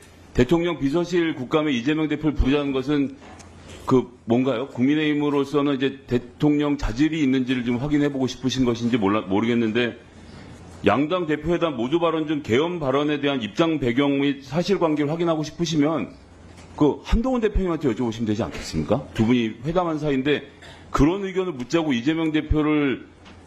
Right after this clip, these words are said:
비서실에 부르면 미래 권력으로 너무 인정하시는 것 같아서 제가 약간 평론가적 입장에서 말씀드리면, 아, 이렇게 해서 꼭 이재명 대표를 키워주실 필요가 있나 좀 생각이 듭니다.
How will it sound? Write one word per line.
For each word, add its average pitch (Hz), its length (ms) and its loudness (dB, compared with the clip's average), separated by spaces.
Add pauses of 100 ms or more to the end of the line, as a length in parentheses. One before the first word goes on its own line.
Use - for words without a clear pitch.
(140)
비서실에 170 520 2
부르면 127 640 -2
미래 190 220 2
권력으로 175 360 -4
너무 143 180 0
인정하시는 170 560 0
것 135 80 0
같아서 107 600 0 (160)
제가 117 420 2 (560)
약간 117 180 4
평론가적 190 520 0
입장에서 131 320 0
말씀드리면, 110 720 0 (300)
아, 90 160 0
이렇게 160 300 2
해서 170 160 0
꼭 160 220 0
이재명 147 280 0
대표를 135 240 -4
키워주실 170 460 -2
필요가 147 260 0
있나 117 380 0 (200)
좀 123 140 2
생각이 151 320 0
듭니다. 78 380 -2